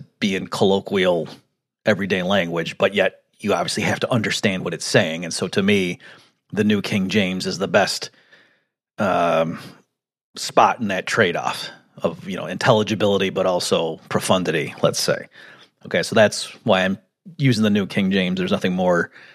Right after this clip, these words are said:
there's nothing deeper than that. Okay, so what I think I will do here is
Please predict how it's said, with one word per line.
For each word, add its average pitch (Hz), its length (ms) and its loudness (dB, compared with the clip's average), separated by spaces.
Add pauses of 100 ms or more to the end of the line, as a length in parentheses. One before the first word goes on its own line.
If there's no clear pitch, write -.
(160)
there's 117 120 -2
nothing 123 200 2
deeper 104 460 0 (160)
than 92 180 2
that. 82 300 0 (1700)
Okay, 120 260 0
so 131 460 2 (1400)
what 143 280 2
I 135 100 4
think 147 280 0
I 135 100 6
will 127 180 2
do 120 240 2
here 110 380 4
is 104 800 0